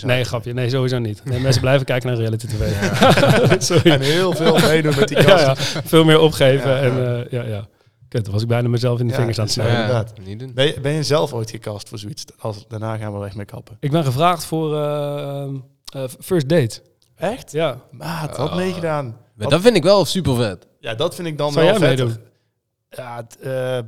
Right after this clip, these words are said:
Speaker 3: Pas op wat je
Speaker 2: oeh.
Speaker 3: zegt nu, hè.
Speaker 2: Nee, ah,
Speaker 3: Geef per
Speaker 2: nee.
Speaker 3: direct op.
Speaker 2: Ik denk
Speaker 1: Ik zou je... Ik kan je er zo in lullen.
Speaker 2: Ik, <laughs> nee, want als ik dan in de screening zit, dan ga ik mezelf helemaal, helemaal gek voor doen.
Speaker 1: <laughs> Nou, we doen, daar doen we geen screening voor.
Speaker 2: Oh, nou, dat, dat weet, weet ik niet.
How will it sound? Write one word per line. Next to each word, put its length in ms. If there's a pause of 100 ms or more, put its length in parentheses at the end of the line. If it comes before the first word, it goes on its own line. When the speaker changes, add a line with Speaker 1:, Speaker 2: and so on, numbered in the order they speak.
Speaker 3:
Pas 180
op 80
wat 80
je 60
Speaker 2:
oeh. 100
Speaker 3:
zegt 120
nu, 100
hè. 80
Speaker 2:
Nee, 220
ah, 720
Speaker 3:
Geef 280
per 100
Speaker 2:
nee. 100
Speaker 3:
direct 280
op. 220 (180)
Speaker 2:
Ik 140 (180)
denk 140
Speaker 1:
Ik 60
zou 160
je... 180
Ik 60
kan 120
je 60
er 60
zo 120
in 120
lullen. 280 (320)
Speaker 2:
Ik, 220 (260)
<laughs> 220
nee, 260
want 160
als 100
ik 80
dan 140
in 60
de 60
screening 420
zit, 180
dan 80
ga 100
ik 80
mezelf 220
helemaal, 340
helemaal 240
gek 280
voor 220
doen. 180 (220)
Speaker 1:
<laughs> 200
Nou, 120
we 60
doen, 220
daar 200
doen 100
we 80
geen 100
screening 340
voor. 180 (140)
Speaker 2:
Oh, 140
nou, 260
dat, 240
dat 160
weet, 240
weet 160
ik 60
niet. 240